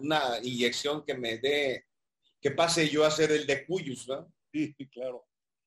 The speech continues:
Speaker 2: Sí, e-, es un tema que se inscribe en, en agro de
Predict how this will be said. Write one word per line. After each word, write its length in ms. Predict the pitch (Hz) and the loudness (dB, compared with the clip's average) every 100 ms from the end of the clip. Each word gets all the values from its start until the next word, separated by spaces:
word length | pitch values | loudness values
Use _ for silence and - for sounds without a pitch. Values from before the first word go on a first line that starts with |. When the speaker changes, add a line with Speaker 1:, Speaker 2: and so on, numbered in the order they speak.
| _ _ _ _ _ _ - - _ _ _ _ _ | _ _ _ _ _ _ -20 -20 _ _ _ _ _
Speaker 2:
Sí, 280 | - 160 180 | -18 -4 -2
e-, 100 | 185 | -2
es 140 | 170 208 | -4 -6
un 160 | 220 | -4
tema 320 | 175 185 165 | -2 -2 -4
que 120 | - 107 | -8 -10
se 120 | 117 | -8
inscribe 520 | 110 - 151 180 151 | -10 -8 -8 -2 -2
en, 300 | 110 107 - _ _ _ _ _ _ _ _ _ - | -2 -6 -10 _ _ _ _ _ _ _ _ _ -10
en 260 | 104 107 - | -8 -8 -8
agro 460 | 135 156 139 135 | -6 -4 -4 -6
de 200 | 107 107 | -6 -8